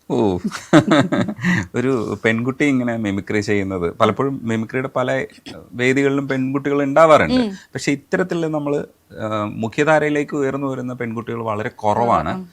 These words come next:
Speaker 1: ഇല്ലെങ്കിൽ തന്നെ ഒരുപാട് താരങ്ങളെയൊക്കെ അനുകരിക്കുന്നവരും കുറവാണ്.
Speaker 2: ഉം.
Speaker 1: എനിക്ക് തോന്നുന്നു മഹേഷ് കുഞ്ഞുമോന് ശേഷം
Speaker 2: ഉം.
Speaker 1: മിമിക്രിയുടെ രംഗം കുറച്ചുകൂടെ ഒന്ന്,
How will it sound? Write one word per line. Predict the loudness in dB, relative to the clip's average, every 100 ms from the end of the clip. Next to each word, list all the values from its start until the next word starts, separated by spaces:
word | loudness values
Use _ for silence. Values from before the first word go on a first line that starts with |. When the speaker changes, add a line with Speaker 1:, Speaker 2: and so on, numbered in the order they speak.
| _ _
Speaker 1:
ഇല്ലെങ്കിൽ | -4 -2 -2 -4
തന്നെ | -4
ഒരുപാട് | -4 0 0 0 -2 0
താരങ്ങളെയൊക്കെ | 2 2 0 -6 -6 -6
അനുകരിക്കുന്നവരും | -6 -6 -6 -6 -6 -6 -10 -6
കുറവാണ്. | -2 -2 -4 -4
Speaker 2:
ഉം. | -4 -4 -6
Speaker 1:
എനിക്ക് | -4 -2
തോന്നുന്നു | -2 -4 -10 -10
മഹേഷ് | -4 -2 -2 -4 -4
കുഞ്ഞുമോന് | -8 -8 -6 -6 -8
ശേഷം | -4 -2 -2 -4 -6
Speaker 2:
ഉം. | -6 -2
Speaker 1:
മിമിക്രിയുടെ | 0 2 -2 -4 -4 -2
രംഗം | -2 -4 -4
കുറച്ചുകൂടെ | -6 -6 -4 -2
ഒന്ന്, | -2 -4